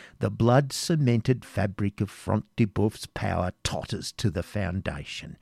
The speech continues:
and before the foes he most despised, the Saxon, Reginald, the scorned Saxon, assail your walls.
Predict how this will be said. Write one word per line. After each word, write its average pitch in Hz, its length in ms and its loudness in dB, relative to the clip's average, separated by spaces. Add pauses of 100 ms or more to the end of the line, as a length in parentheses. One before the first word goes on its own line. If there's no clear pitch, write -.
(300)
and 131 180 10
before 107 420 8
the 110 100 4
foes 104 520 4
he 156 120 6
most 120 360 6
despised, 135 1000 8 (380)
the 92 120 0
Saxon, - 760 4 (520)
Reginald, 101 720 4 (260)
the 101 100 0
scorned 127 640 6
Saxon, - 800 4 (300)
assail 95 600 2
your 82 340 0
walls. - 680 -6